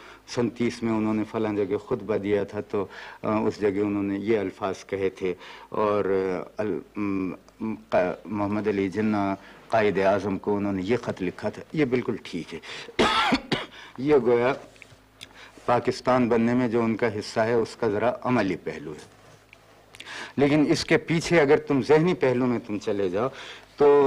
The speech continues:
मैं एक बात महज अर्ज़ करता हूँ और वो ये है कि पाकिस्तान के तसव्वुर को कबूल करने की सलाहियत पैदा करना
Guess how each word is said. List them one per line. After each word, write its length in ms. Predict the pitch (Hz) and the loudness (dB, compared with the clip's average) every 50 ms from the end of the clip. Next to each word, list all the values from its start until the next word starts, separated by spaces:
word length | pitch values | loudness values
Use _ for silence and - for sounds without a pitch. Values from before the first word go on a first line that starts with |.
| 131 - - - - - - - - - - | 4 2 -2 -8 -18 -20 -20 -20 -14 -8 -4
मैं 320 | 123 127 135 147 147 127 - | 0 2 4 4 4 4 2
एक 300 | - 170 175 165 135 117 | 2 2 2 2 2 4
बात 280 | 120 123 120 - - 117 | 4 4 4 4 0 -2
महज 280 | 110 104 104 98 - 98 | -4 -2 -4 -4 -2 -4
अर्ज़ 200 | 98 - - - - | -4 -4 -6 -6 -4
करता 260 | 117 107 - - 127 | -2 -2 -2 0 0
हूँ 160 | 135 151 156 - - - - - | 0 0 -2 -4 -8 -16 -8 0
और 200 | 120 - 180 - | 2 4 4 4
वो 160 | 104 107 113 | 4 2 2
ये 220 | 110 95 101 123 139 | 2 2 4 2 2
है 180 | 110 101 104 113 - - - _ _ - - - - _ _ _ - | 2 2 -2 -4 -4 -4 -10 _ _ -20 -20 -20 -20 _ _ _ -2
कि 380 | 117 117 117 113 110 110 104 95 - - - - _ _ _ - | 0 2 4 4 4 4 2 0 -2 -6 -18 -20 _ _ _ 4
पाकिस्तान 720 | 143 147 143 - - 135 - - - 147 143 147 151 139 | 4 4 4 2 -2 -6 -6 -2 0 0 2 2 0 0
के 200 | - - 156 147 | 0 2 2 2
तसव्वुर 540 | - - 131 - - 151 139 131 143 147 - | 2 0 -6 -4 -2 -2 0 2 2 2 2
को 220 | - - - - | 2 2 4 4
कबूल 460 | - - - - 143 147 196 196 156 | 4 2 2 0 4 4 6 4 4
करने 320 | 160 - 202 - 98 113 101 | 4 0 -2 -2 -2 -4 -6
की 140 | - 95 - | -6 -8 -8
सलाहियत 520 | - - 92 90 90 80 85 92 85 - - _ | -6 -4 -4 -4 -4 -6 -6 -6 -8 -8 -10 _
पैदा 220 | 85 78 76 - - | -12 -12 -12 -14 -16
करना 360 | - - 67 - - - - | -16 -16 -18 -18 -18 -20 -20